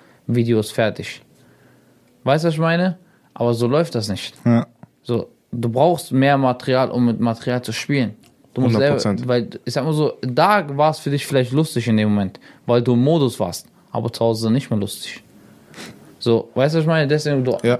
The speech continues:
Speaker 1: wir, wir nehmen, auch wenn wir, wir interviewen manchmal zwanzig Leute, davon kommen vielleicht drei dran.
Speaker 2: Ja.
Speaker 1: Warum? Weil drei ausschlaggebend waren.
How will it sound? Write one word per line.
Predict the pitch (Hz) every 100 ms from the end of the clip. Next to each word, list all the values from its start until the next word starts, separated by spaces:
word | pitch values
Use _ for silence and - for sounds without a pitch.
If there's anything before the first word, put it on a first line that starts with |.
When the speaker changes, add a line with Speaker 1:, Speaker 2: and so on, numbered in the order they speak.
| -
Speaker 1:
wir, | 127 120
wir | 120 123
nehmen, | 143 165 - - -
auch | - 139
wenn | 151
wir, | 139 -
wir | 123 120 120 -
interviewen | 120 120 139
manchmal | 139 131 117 113
zwanzig | - 127 123 117
Leute, | 113 113 107 110 _ _ _ _ _ - -
davon | 113 117
kommen | 117 117
vielleicht | 113 101 -
drei | 107
dran. | 107 120 107 - _ _ -
Speaker 2:
Ja. | 113 110 - -
Speaker 1:
Warum? | 110 113 151
Weil | 120 107
drei | 120 131
ausschlaggebend | 139 165 160 117 110 113 107 107
waren. | 107 104